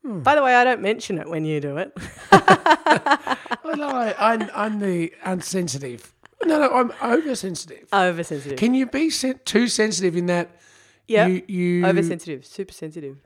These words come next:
Speaker 1: But I mean that I'm perceiving your negativity and am concerned, so out it, rather than being sensitive enough
Speaker 2: Right.
Speaker 1: to keep it a secret and then ask you once we've wrapped up the show.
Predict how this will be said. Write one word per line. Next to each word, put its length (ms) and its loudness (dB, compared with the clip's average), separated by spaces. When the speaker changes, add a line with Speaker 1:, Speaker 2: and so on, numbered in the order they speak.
Speaker 1:
But 160 0
I 100 2
mean 400 0
that 240 -2
I'm 320 0
perceiving 760 -6
your 440 0
negativity 920 -6
and 140 2
am 120 0
concerned, 840 0
so 240 0
out 320 -2
it, 180 -14
rather 280 4
than 120 -2
being 320 -2
sensitive 420 -4
enough 720 -2
Speaker 2:
Right. 380 -2
Speaker 1:
to 120 -6
keep 240 0
it 60 -4
a 60 -4
secret 560 -2
and 120 -4
then 100 0
ask 300 -4
you 100 -4
once 380 -6
we've 200 -2
wrapped 220 -2
up 100 -10
the 80 -18
show. 400 -8